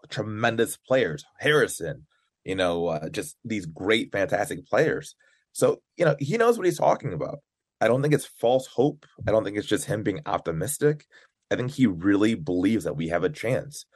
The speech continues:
And if he thinks that we have a chance, then damn it, so do I.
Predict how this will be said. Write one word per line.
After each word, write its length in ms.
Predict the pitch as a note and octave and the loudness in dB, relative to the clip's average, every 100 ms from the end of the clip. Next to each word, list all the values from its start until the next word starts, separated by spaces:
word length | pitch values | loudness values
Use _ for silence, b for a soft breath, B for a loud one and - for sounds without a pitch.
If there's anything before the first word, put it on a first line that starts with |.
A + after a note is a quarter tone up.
| b - | b -10
And 120 | D3 | -8
if 80 | - | -6
he 140 | D3+ | -4
thinks 160 | A#2 A2+ | -2 -2
that 100 | G2+ | -2
we 120 | G2 | 0
have 140 | G2+ | 0
a 40 | A#2+ | 0
chance, 460 | - A2+ C#3+ D3 b b - | -2 2 2 0 b b -6
then 180 | F2 D2 | -6 -4
damn 240 | - G2+ | -4 -2
it, 100 | A#2 | 0
so 120 | A2 | 0
do 140 | A2 A#2 | 0 0
I. 140 | - | -2